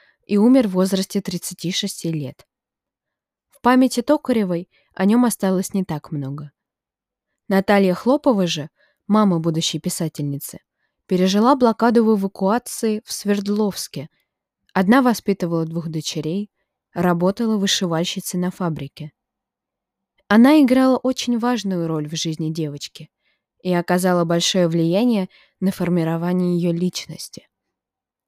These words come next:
Тёплые воспоминания и образ матери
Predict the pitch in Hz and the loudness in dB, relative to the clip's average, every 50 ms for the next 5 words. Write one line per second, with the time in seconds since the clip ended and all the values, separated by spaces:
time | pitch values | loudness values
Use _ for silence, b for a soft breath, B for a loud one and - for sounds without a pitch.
0 | _ _ _ _ - - 240 247 - 247 240 220 190 196 190 - - 202 196 196 | _ _ _ _ 0 2 2 4 4 4 4 4 4 2 -2 -2 -2 -2 0 2
1 | 196 208 233 254 254 226 202 190 - b b b b b b - 190 190 202 190 | 2 2 2 2 2 0 0 -2 -4 b b b b b b 0 2 4 4 4
2 | 190 190 180 - - 214 233 269 269 - - 220 190 175 175 | 2 2 0 0 0 0 0 0 0 -2 -4 -6 -6 -6 -8